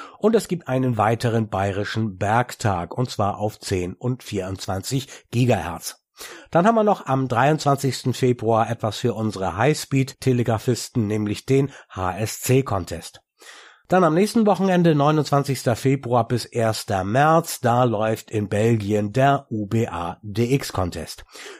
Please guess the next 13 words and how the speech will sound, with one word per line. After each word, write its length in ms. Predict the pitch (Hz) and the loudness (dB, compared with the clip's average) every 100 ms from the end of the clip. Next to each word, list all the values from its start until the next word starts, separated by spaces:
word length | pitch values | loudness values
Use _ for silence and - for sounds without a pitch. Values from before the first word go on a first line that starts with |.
| - | -4
Die 80 | 131 | 0
Ausschreibungen 560 | 196 - 214 202 202 | 0 2 2 4 4
dazu 320 | 175 170 170 160 | 4 2 2 0
finden 380 | - 208 180 | 0 0 0
Sie 120 | 156 151 | 0 2
auf 160 | 139 | 2
der 200 | - 117 | 2 0
Webseite 500 | 123 - 123 120 120 | 0 0 0 2 0
des 180 | 101 - | -2 -2
Contest-Referates 1080 | - 170 156 - 143 127 113 113 117 120 110 | 0 2 0 0 0 0 2 2 2 0 -2
sowie 480 | - 117 175 147 135 | -4 0 2 2 2
mittels 420 | 123 123 113 - | 2 0 -2 0
der 280 | 117 104 | 2 2